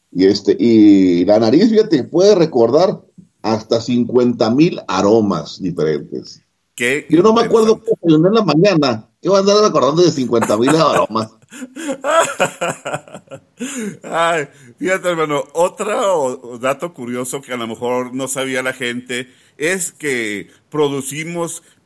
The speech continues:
Speaker 2: piscinas de baba. La función de la saliva en envolver el alimento para que no raspe ni desgarre las paredes del estómago,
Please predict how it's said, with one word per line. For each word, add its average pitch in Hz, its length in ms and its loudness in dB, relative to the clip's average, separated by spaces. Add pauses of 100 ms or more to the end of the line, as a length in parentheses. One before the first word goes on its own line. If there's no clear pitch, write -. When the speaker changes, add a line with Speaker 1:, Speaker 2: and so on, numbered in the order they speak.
Speaker 2:
piscinas 196 1040 -6
de 123 120 -2
baba. 120 560 -2 (240)
La 123 160 0
función 139 540 -8
de 185 120 -4
la 170 100 -2
saliva 143 720 -6 (140)
en 113 220 -8
envolver 107 680 -6
el 123 140 -6
alimento 107 680 -8 (220)
para 107 220 -2
que 110 120 -6
no 123 200 -4
raspe 120 560 -4 (240)
ni 113 160 -8
desgarre 107 800 -4
las 98 240 -8
paredes 110 500 -8
del 143 140 -8
estómago, 131 680 -6